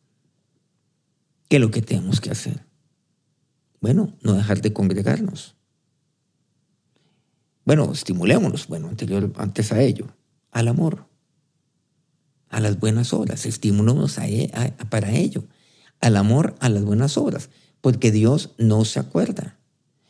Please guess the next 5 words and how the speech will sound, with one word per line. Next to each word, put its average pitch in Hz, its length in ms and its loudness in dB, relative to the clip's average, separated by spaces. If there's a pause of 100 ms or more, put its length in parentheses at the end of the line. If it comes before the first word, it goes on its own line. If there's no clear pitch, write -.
(140)
Entonces, 143 380 -2
¿tenemos 147 420 4
pretexto 117 560 0
alguno 151 520 2 (1700)
para, 107 640 2